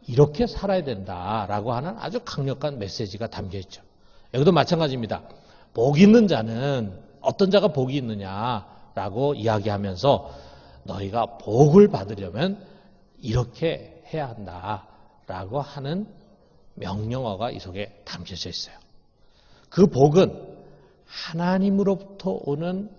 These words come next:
아주 귀한 축복입니다. 진정한 복입니다. 올 한 해 이 복으로 가득한 삶을 살고 싶은 분들은 이 말씀에 꼭 귀를 기울이시기를 바랍니다. 오늘 주신 이 말씀 보면요,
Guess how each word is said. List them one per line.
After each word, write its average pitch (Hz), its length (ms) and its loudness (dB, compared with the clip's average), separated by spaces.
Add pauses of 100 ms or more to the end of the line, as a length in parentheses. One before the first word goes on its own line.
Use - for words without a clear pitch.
(100)
아주 - 360 -14
귀한 151 440 -10
축복입니다. 104 760 -12 (500)
진정한 180 760 0
복입니다. 113 560 -4 (880)
올 120 160 0
한 120 140 0
해 117 160 -4
이 117 140 -4
복으로 117 480 -4 (260)
가득한 - 520 -8
삶을 127 480 -8 (200)
살고 143 320 -4
싶은 131 400 -8
분들은 107 520 -2 (760)
이 135 180 -2
말씀에 98 500 -8 (100)
꼭 - 560 0
귀를 107 400 -6
기울이시기를 95 840 -12
바랍니다. 76 680 -16 (920)
오늘 156 220 4
주신 165 340 -2
이 160 60 -4
말씀 139 380 -4
보면요, 127 560 -10